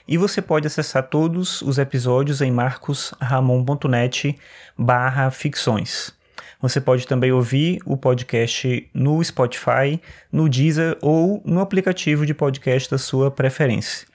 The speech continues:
Ajuda muito também se você compartilhar os episódios com outras pessoas, porque assim mais gente fica sabendo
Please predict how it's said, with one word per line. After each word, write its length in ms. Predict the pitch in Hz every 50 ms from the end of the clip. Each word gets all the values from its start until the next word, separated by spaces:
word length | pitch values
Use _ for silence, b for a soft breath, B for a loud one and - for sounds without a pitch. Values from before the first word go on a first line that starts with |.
| _ _ - -
Ajuda 340 | 123 120 120 131 127 131
muito 240 | 123 127 127 127 -
também 240 | - 131 120 123 135
se 160 | 131 - -
você 480 | 131 135 131 - - 131 127 135 151 B B B B B B B B - 151
compartilhar 680 | 175 190 180 - 160 156 - - 160 135 127 131 143
os 140 | 156 139 143
episódios 640 | 139 139 139 123 120 123 117 117 120 117 120 -
com 180 | - - - 120
outras 240 | 117 120 - 127 127
pessoas, 480 | - 139 131 - - 143 151 151 160
porque 180 | - - - 175
assim 200 | 170 - - 165
mais 240 | 165 170 180 175 165
gente 240 | 160 143 151 - -
fica 220 | - 156 - 151
sabendo 600 | 143 - 165 139 127 123 127 131 131 139 151